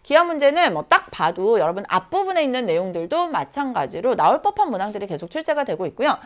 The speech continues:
결국은 이십팔, 이십구, 삼십 번인데요. 자, 총체적으로 뭐가 가장 중요합니까? 도형의 특징을 잘 알고 있어야 되지. 언제 배웠어? 고등학교 일 학년 때 배웠던 내용들,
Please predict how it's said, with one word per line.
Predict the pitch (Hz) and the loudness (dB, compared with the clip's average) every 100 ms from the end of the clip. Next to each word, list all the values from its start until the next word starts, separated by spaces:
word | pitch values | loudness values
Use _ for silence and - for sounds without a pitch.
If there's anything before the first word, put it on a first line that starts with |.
| - - - - | -20 -20 -20 -2
결국은 | - 196 226 359 339 330 | 6 8 6 4 -2 -2
이십팔, | 190 196 311 | -2 0 0
이십구, | 185 - 214 | 0 -4 -6
삼십 | 339 381 - | -6 -6 -8
번인데요. | - 208 151 147 247 220 - - _ | -6 -6 -4 0 2 2 -2 -20 _
자, | 202 180 | 2 2
총체적으로 | - 480 494 494 480 480 466 466 453 415 403 285 180 165 220 156 - | -2 -2 2 2 2 2 0 0 -4 -4 -2 0 0 4 4 4 0
뭐가 | 165 170 262 254 | -2 2 4 4
가장 | - - 185 | 0 -6 -6
중요합니까? | 190 160 165 131 131 - 196 - _ _ | -6 -8 -6 -6 -6 -2 -2 -4 _ _
도형의 | - 185 175 175 | -8 -6 -6 -12
특징을 | - - 453 339 | -14 -10 -8 -4
잘 | 175 | -4
알고 | 135 - | -6 -8
있어야 | 151 147 | -8 -10
되지. | - - 135 - _ _ | -12 -14 -16 -18 _ _
언제 | 185 214 | -4 -2
배웠어? | 262 147 - 135 - _ - | -2 -4 -6 -12 -14 _ -6
고등학교 | 381 381 302 | -6 -4 -2
일 | |
학년 | 392 370 | -2 -2
때 | - | -6
배웠던 | 151 - 151 | -6 -6 -6
내용들, | 143 160 160 339 | 0 0 0 -2